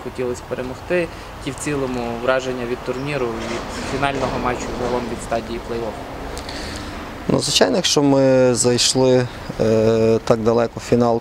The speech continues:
Speaker 2: то, звичайно, що хотілося, хотілося, е, перемогти. Ну, але це футбол, і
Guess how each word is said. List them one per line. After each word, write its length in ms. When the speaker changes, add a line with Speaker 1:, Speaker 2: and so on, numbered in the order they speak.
Speaker 2:
то, 60
звичайно, 340
що 100
хотілося, 460
хотілося, 520
е, 260
перемогти. 540
Ну, 260
але 220
це 180
футбол, 600
і 140